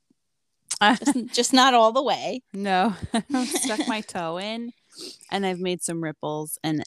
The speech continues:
Speaker 1: I'm okay with that right now.
Speaker 2: <laughs> Ripples are fine.
Speaker 1: Yeah, I
Speaker 2: A-
Speaker 1: missed it.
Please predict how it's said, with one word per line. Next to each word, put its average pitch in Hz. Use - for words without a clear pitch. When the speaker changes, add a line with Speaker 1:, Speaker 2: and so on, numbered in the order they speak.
Speaker 1:
I'm 156
okay 123
with 85
that -
right -
now. 302
Speaker 2:
<laughs> -
Ripples 277
are 277
fine. -
Speaker 1:
Yeah, 196
I 202
Speaker 2:
A- 202
Speaker 1:
missed 190
it. 175